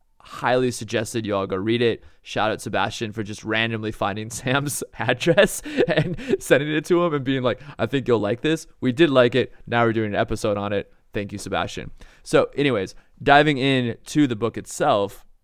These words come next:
why don't we, why don't we start by, uh, just giving the listeners a little taste about, uh, the, like, giving a, why don't we start by, uh, Sam, why, why don't you go ahead and read the, uh, some of the opening, opening paragraphs of, of, uh,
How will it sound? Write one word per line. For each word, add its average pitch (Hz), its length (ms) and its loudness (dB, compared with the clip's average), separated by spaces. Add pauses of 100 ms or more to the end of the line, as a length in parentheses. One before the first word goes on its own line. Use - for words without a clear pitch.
(220)
why 185 160 2
don't 247 100 2
we, 226 240 -2
why 226 180 -2
don't 302 100 -2
we 262 80 0
start 180 340 0
by, 151 280 4
uh, 120 280 2
just 127 240 -12
giving 139 460 0
the 117 60 -6
listeners 117 380 -4
a 110 40 -6
little 107 180 -2
taste 107 320 -2
about, 95 380 -4 (500)
uh, 95 240 -4 (680)
the, 110 420 -4 (140)
like, - 160 -12 (100)
giving 185 200 0
a, 165 80 -4 (340)
why 175 140 0
don't 233 80 -2
we 220 80 0
start 151 320 0
by, 120 280 6
uh, 107 460 -2
Sam, 196 220 -2
why, 214 100 0
why 220 140 4
don't 240 80 -2
you 269 80 -2
go 285 40 6
ahead 254 120 6
and 175 100 2
read 175 180 4
the, 135 200 4
uh, 107 420 0
some - 160 -4
of 147 80 0
the 131 80 2
opening, 117 640 0 (100)
opening 131 320 0
paragraphs 104 720 -2
of, 95 140 -2
of, 104 300 -4
uh, 87 300 -4